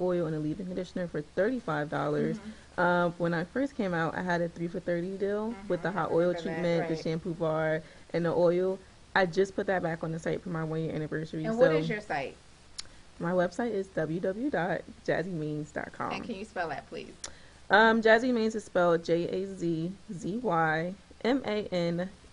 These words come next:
Speaker 1: E S dot com.
Speaker 2: Okay. And do you have a Facebook page, Instagram?
Speaker 1: I only have Instagram.
Speaker 2: Okay.
Speaker 1: Mommy, you need to start working on a Facebook page.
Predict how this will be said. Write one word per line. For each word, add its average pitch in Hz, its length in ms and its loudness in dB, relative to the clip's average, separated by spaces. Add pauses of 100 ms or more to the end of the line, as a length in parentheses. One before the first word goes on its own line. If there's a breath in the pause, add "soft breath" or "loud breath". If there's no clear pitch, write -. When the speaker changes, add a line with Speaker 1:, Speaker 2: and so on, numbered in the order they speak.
Speaker 1:
E 226 300 -4
S 175 420 -2 (140)
dot 156 240 -2
com. - 440 -8 (240)
Speaker 2:
Okay. 185 300 -16 (220)
And 185 180 -10
do 190 60 -12
you 202 120 -8
have 202 220 -2
a 175 80 -4
Facebook 233 560 -2
page, 214 720 -2
Instagram? 214 180 -6
Speaker 1:
I 208 120 6
only 294 320 6
have 233 360 2
Instagram. 190 880 -2
Speaker 2:
Okay. 202 300 -10
Speaker 1:
Mommy, 185 340 -2
you 190 160 -6
need 175 160 -4
to 175 60 -12
start 170 220 -4
working 170 220 -4
on - 80 -2
a - 40 -4
Facebook 185 400 -4
page. 175 460 0